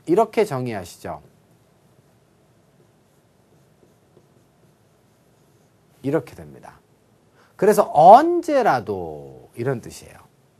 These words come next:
그래서, 자, 일반적으로 ever를 어디에 많이, 그 ever가 뭐라고 번역이 많이 되죠? 언제라도, 자, 뭐뭐뭐 한다기 때문에 항상이라고 번역될 때가 있어요.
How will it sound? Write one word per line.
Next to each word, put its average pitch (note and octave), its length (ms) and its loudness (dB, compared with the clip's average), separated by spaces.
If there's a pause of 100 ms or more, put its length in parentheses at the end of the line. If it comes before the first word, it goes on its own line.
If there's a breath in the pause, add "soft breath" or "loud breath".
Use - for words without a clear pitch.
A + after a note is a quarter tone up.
(160)
그래서, F#3 640 0 (560 soft breath)
자, - 120 -6
일반적으로 A#3+ 640 0
ever를 D3+ 360 2
어디에 C3+ 300 -2
많이, B2+ 180 -8 (120)
그 A2+ 160 -12
ever가 F3 340 0
뭐라고 G#3 360 2
번역이 C3 280 -6
많이 F2+ 200 -12
되죠? A#2+ 260 -14
언제라도, B3 1200 2 (180)
자, - 140 -10
뭐뭐뭐 D3+ 420 -2
한다기 C#3 380 -6
때문에 C3+ 440 -10 (280 soft breath)
항상이라고 C4 800 -6
번역될 F#2+ 480 -16
때가 D#2 220 -20
있어요. - 320 -20